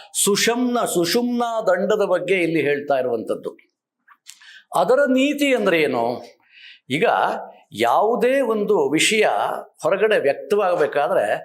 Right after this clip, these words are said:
ಅದಕ್ಕೆ ಸಂಬಂಧಪಟ್ಟಿದ್ದನ್ನೆಲ್ಲ ಸೃಷ್ಟಿ ಮಾಡ್ಕೊಂಡೇ ವ್ಯಕ್ತವಾಗತ್ತೆ. ಒಂದು ತೆಂಗಿನ ಮರ ಅಂತ ನಮಗೆ ಕಾಣಿಸ್ಬೇಕಾದ್ರೆ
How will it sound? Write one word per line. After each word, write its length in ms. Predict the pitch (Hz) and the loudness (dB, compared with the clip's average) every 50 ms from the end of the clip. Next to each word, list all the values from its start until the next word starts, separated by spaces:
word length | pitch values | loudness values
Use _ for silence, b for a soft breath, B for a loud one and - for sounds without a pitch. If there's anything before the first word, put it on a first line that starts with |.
| B B B B B - | B B B B B -4
ಅದಕ್ಕೆ 340 | - 202 247 - - 247 | -2 -2 -2 -2 -2 -2
ಸಂಬಂಧಪಟ್ಟಿದ್ದನ್ನೆಲ್ಲ 1700 | - - 165 151 165 202 208 247 254 - - 226 226 220 214 214 214 220 214 190 175 208 214 214 208 208 208 208 214 214 214 220 220 214 | 0 0 0 -2 -2 0 -2 -2 -2 -2 -2 -2 0 -2 -2 0 0 0 -2 0 0 -2 0 0 0 0 0 0 0 0 -2 -2 -4 -4
ಸೃಷ್ಟಿ 380 | 208 - 170 160 - - 220 | -4 -4 -6 -6 -4 -2 0
ಮಾಡ್ಕೊಂಡೇ 560 | 220 214 208 196 196 196 202 202 202 196 220 | 0 0 0 0 -2 -2 -2 0 0 2 2
ವ್ಯಕ್ತವಾಗತ್ತೆ. 1080 | 220 190 165 - - - 147 135 131 117 107 92 - - - - - B B B B B B B B B B - | 2 2 0 0 -2 -2 0 0 0 0 0 -2 -4 -6 -6 -8 -8 B B B B B B B B B B -4
ಒಂದು 260 | 165 175 170 156 - | -4 -2 -2 -2 0
ತೆಂಗಿನ 340 | 160 170 180 196 214 214 226 | 0 0 2 2 2 2 2
ಮರ 180 | 214 196 185 190 | 2 0 0 0
ಅಂತ 460 | 196 202 - - 196 185 185 180 202 | 0 -2 -2 -4 -4 -4 -2 -2 -2
ನಮಗೆ 440 | 208 175 170 156 170 170 175 147 127 | -2 0 -2 -2 0 2 2 2 2
ಕಾಣಿಸ್ಬೇಕಾದ್ರೆ 880 | - 147 156 196 220 - - 160 156 - 151 135 113 95 92 98 110 | 0 0 -2 0 0 -2 -2 -2 -4 -2 0 0 -2 0 0 0 0